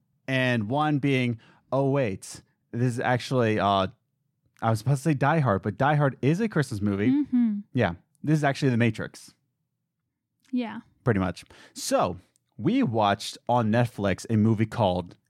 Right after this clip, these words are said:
Speaker 1: Klaus.
Speaker 2: Mm-hmm.
Speaker 1: So, opening thoughts, go.
Speaker 2: It was cute.
Speaker 1: Yeah.
Speaker 2: I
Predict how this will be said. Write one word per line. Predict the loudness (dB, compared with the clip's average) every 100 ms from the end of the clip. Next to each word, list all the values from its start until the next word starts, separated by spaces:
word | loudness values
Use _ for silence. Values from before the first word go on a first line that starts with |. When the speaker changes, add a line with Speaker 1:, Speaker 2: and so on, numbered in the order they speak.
| _ -14
Speaker 1:
Klaus. | -10 -4 0 0 0 -6 -10 -12 -6
Speaker 2:
Mm-hmm. | -2 -2
Speaker 1:
So, | 0 0 0 0 -6 -12 -4
opening | -2 2 2
thoughts, | 2 0 0 -4 -14
go. | -4 -2 -2 -10 _ _ _ _ _ _ _ _ _ _
Speaker 2:
It | -6
was | -4 -4
cute. | -4 0 2 0 -6 _ _ -2
Speaker 1:
Yeah. | -2 -2 -4
Speaker 2:
I | -2 -2